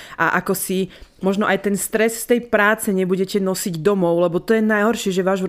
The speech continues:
ro-, že vás v robote niekto štve, nejaká stará kolegyňa,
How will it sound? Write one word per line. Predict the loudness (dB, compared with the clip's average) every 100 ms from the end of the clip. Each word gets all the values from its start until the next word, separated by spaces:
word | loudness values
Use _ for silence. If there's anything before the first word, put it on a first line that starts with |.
| -4
ro-, |
že | -2 0
vás | 0 0
v | -2
robote | -2 -2 -2
niekto | -2 -4 -4 -4
štve, | -4 -6 -4 -2
nejaká | 0 -2 -4
stará | -4 -2 -2
kolegyňa, | -2 -2 -2 -2 -2 -4